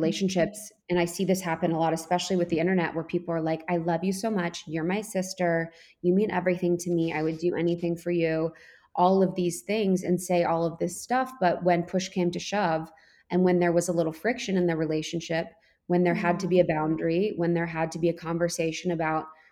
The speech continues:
Speaker 2: what someone said or how someone treated you or how you felt or your emotions or your feelings, then the relationship would rupture or break. And I think this
Speaker 1: Yeah.
Speaker 2: happens a lot within female friendships where they actually don't survive the friction or the true intimacy.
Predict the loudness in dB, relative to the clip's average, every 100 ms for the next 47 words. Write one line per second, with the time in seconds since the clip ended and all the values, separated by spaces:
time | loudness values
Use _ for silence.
0 | _ 0 0 2 2 2 2 2 2 2
1 | -2 -2 0 0 0 -2 -2 0 0 2
2 | 0 -2 -2 -4 -4 -2 0 0 0 -2
3 | -2 -2 -2 -2 -2 -4 -2 -4 -4 -2
4 | 0 0 0 0 -4 -14 -20 _ 0 2
5 | 4 4 4 4 2 0 0 -2 -2 -2
6 | -2 -4 -6 -6 -4 -4 -4 -8 _ -20
7 | _ 0 2 2 0 0 -6 -6 -8 -2
8 | -2 0 0 0 -4 0 0 0 -2 -4
9 | 0 -2 0 0 0 0 -12 -4 0 2
10 | 0 0 0 2 0 0 -2 0 -2 0
11 | 0 -2 -8 _ _ -10 -4 -4 -2 -2
12 | -2 -2 0 0 0 -4 -4 0 2 2
13 | -2 -2 -4 -4 -8 -10